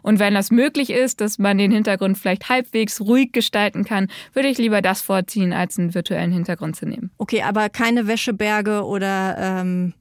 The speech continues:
Speaker 2: was auch immer, den, äh, Müllsack, den man noch schnell mit rausnehmen will beim Rausgehen.
Speaker 1: Das ist tatsächlich sehr authentisch, aber an der Stelle vielleicht zu viel. <laughs>
Speaker 2: Macht es denn einen Unterschied, ob ich mit Kolleginnen und Kollegen in einem Meeting sitze,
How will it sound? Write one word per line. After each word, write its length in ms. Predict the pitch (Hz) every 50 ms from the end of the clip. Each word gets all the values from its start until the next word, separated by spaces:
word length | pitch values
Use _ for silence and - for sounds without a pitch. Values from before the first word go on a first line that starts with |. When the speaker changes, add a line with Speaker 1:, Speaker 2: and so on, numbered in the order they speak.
| _ _ -
Speaker 2:
was 220 | 220 220 - 226
auch 100 | 220 202
immer, 300 | 226 214 202 202 196 185
den, 320 | 196 202 196 196 196 196
äh, 180 | - - 196 185
Müllsack, 400 | 190 202 214 214 196 208 196 -
den 140 | - 202 196
man 160 | 196 190 190
noch 100 | 190 -
schnell 200 | - 214 190 190
mit 180 | 190 185 - 196
rausnehmen 580 | 190 - - 247 226 220 220 226 214 202 202
will 240 | 202 220 220 208 208
beim 320 | 214 202 190 202 202 196
Rausgehen. 720 | 190 175 190 190 254 - - - 190 190 190 190 190 185 - _ _ _ _ -
Speaker 1:
Das 220 | - 277 294 285
ist 140 | 403 - -
tatsächlich 420 | - 277 254 285 277 262 247 233 214
sehr 180 | 240 240 240 254
authentisch, 400 | 254 - 277 240 226 233 226 247
aber 160 | 220 202 208
an 100 | 214 214
der 180 | 202 220 214 262
Stelle 300 | - - 214 208 208 214
vielleicht 420 | 208 - 214 202 208 226 - -
zu 300 | - - 302 294 233 185
viel. 460 | 180 - - - 190 - - - 202 -
<laughs> 60 | - 214 196 - - - - - - - - - - - - - - - - - - - - -
Speaker 2:
Macht 280 | 226 254 339 - -
es 140 | 381 311 -
denn 200 | - 190 190 285
einen 220 | - - 226 202 -
Unterschied, 520 | 285 415 403 302 247 - - 190 - -
ob 180 | - 208 - 220
ich 200 | 214 - - 214
mit 300 | 214 208 - - - - - -
Kolleginnen 540 | - 214 208 208 233 220 262 262 254 240
und 120 | - 220 -
Kollegen 360 | - 196 190 202 240 254 311
in 120 | 294 254
einem 180 | - 226 254 254
Meeting 340 | 269 277 - 285 269 262 247
sitze, 500 | - 262 254 - - - 269 269 269